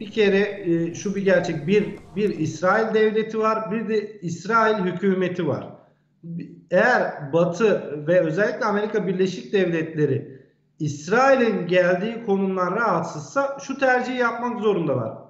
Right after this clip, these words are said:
İsrail'in geleceğini korumak mı, yoksa İsrail hükümeti ve Netanyahu'yu korumak mı? Ki gelinen noktada süreç Netanyahu ve kendi ultra milliyetçi savaş kabinesi üzerinde sıkışmış durumda.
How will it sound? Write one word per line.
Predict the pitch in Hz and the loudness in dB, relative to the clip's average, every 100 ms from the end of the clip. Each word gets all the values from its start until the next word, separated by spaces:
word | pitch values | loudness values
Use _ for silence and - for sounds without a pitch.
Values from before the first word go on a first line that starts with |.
| _ _ - | _ _ -16
İsrail'in | - - 240 247 226 | -12 -2 2 2 2
geleceğini | 180 180 185 190 220 254 | 0 2 2 2 0 -2
korumak | - 247 247 247 247 | -2 0 2 2 0
mı, | 240 254 247 - - - | -2 -2 -4 -12 -18 0
yoksa | 196 226 - 233 | 0 0 -4 -4
İsrail | 180 170 208 240 220 208 | -4 -6 0 2 2 -2
hükümeti | 208 202 185 190 | -2 -2 -2 -2
ve | 175 175 | 0 0
Netanyahu'yu | 185 202 202 220 214 208 220 220 | 0 0 0 0 2 2 0 2
korumak | 190 175 151 123 - | 2 2 2 -2 -6
mı? | 113 - - _ | -10 -10 -20 _
Ki | 226 | -8
gelinen | 165 170 185 240 285 302 | 2 4 4 2 2 2
noktada | 285 262 - 220 202 220 - - - | 2 0 0 0 2 0 0 -8 -10
süreç | 208 247 254 - - _ _ - | -2 -2 -2 -8 -18 _ _ -10
Netanyahu | 156 170 220 226 247 247 233 226 - 175 | -6 -2 -2 2 2 4 4 2 -2 0
ve | 208 202 | 0 -2
kendi | - 180 185 208 247 226 - | -2 0 0 -2 -4 -6 -6
ultra | 226 233 220 208 | -8 -4 -2 0
milliyetçi | 208 202 208 190 190 226 | 0 0 4 4 2 -6
savaş | - 202 226 226 | -2 0 0 0
kabinesi | 175 170 196 196 196 247 | -2 -2 0 0 -2 -4
üzerinde | 214 185 202 208 214 | -2 2 2 2 0
sıkışmış | 208 - 208 196 208 - | -2 -6 -8 -6 -8 -6
durumda. | 180 147 123 110 - - | -4 -2 -4 -6 -10 -18